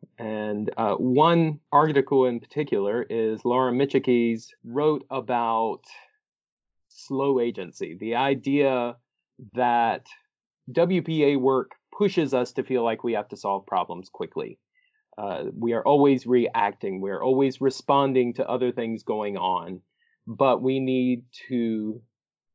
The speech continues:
think about how to slow down our work. We need to cultivate a philosophy of taking a slow approach to writing program administration, because most of the types of problems that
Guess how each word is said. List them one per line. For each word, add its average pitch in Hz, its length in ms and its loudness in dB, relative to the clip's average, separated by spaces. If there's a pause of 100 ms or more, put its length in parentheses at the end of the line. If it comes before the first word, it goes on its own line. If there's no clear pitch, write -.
(680)
think 160 220 0
about 127 320 4
how 127 220 -2
to 120 80 -4
slow 123 280 2
down 113 220 -2
our 104 180 -2
work. 101 420 -6 (120)
We 113 100 -6
need 120 200 -2
to 127 80 2
cultivate 127 840 0 (580)
a 113 280 -4 (160)
philosophy 117 880 2 (400)
of 104 460 -2
taking 123 400 -2
a 107 80 -4
slow 123 420 4
approach 113 540 -2
to 113 100 -2
writing 98 340 -2
program 90 400 -4
administration, 90 840 -4 (400)
because 135 340 4
most 175 320 4
of 190 100 4
the 143 80 2 (120)
types 165 380 0
of 131 100 -2
problems 123 720 0 (320)
that 113 540 -2